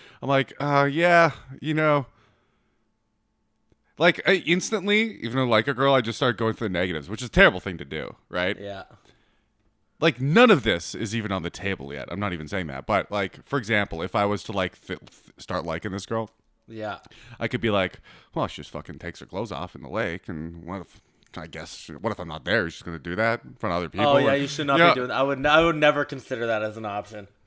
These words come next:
Speaker 2: I would say, "Oh, she's fucking into me, and she's only doing this for me."
Speaker 1: Yeah, 'cause I'm a lunatic. You know
Speaker 2: Yeah.
Speaker 1: what I mean? Like, I'm a lunatic.
Speaker 2: Yeah.
Speaker 1: It's unhealthy behavior to act like that. I fully understand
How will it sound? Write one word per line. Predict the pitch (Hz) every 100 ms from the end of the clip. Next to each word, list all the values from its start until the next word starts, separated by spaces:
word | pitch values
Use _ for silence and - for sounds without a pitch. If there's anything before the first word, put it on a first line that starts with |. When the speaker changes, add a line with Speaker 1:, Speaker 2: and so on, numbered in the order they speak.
| _ _ -
Speaker 2:
I | - 143
would | 175 165
say, | 170 156
"Oh, | 135 123
she's | - 131 110
fucking | 110 117 117
into | 113 117
me, | 104 113 131 156 - _ _ -
and | 113
she's | - 120 101
only | 107 120 120
doing | 113 120 110 110
this | 107 -
for | 117 101
me." | 113 127
Speaker 1:
Yeah, | 156
'cause | 110 135
I'm | 131
a |
lunatic. | 117 151 110 87 71 - - _ _ _
You | 120
know | 117
Speaker 2:
Yeah. | 117
Speaker 1:
what |
I | 123
mean? | 127 139 - _ -
Like, | 113 120
I'm |
a | 127
lunatic. | 170 123 95 90
Speaker 2:
Yeah. |
Speaker 1:
It's | -
unhealthy | 151 135 123 123 110
behavior | 92 107 120 85 76
to |
act | 90 107 -
like | 73
that. | 90 - - _ _ _ - 131 - -
I | 127
fully | - 180 151 117
understand | 92 87 123 80 - -